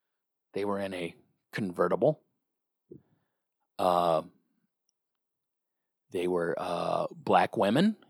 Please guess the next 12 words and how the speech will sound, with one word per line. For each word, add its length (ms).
and 140
I 140
only 380
say 360
that 400
because 380
that's 360
what 160
color 340
they 200
were. 400
Um, 420